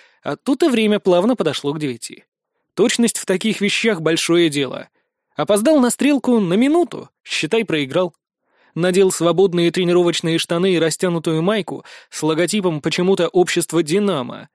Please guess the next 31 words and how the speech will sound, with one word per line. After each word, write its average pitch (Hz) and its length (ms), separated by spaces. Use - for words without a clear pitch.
На 170 160
ноги 233 320
кеды 233 320
какие-то. 202 560
Матери 214 400
крикнул, 208 460
что - 200
на 190 120
десять 185 280
минут 240 280
вышел, 151 400
но 202 120
тут 262 200
заметил 208 380
на 185 120
столике 196 400
в - 60
прихожей 190 440
колоду 170 360
карт - 300
и 151 120
резко 170 300
решил 156 300
сменить 196 400
программу 226 580
и 269 120
прихватил 220 500
еще 208 260
тетрадку 165 520
с - 80
ручкой. - 520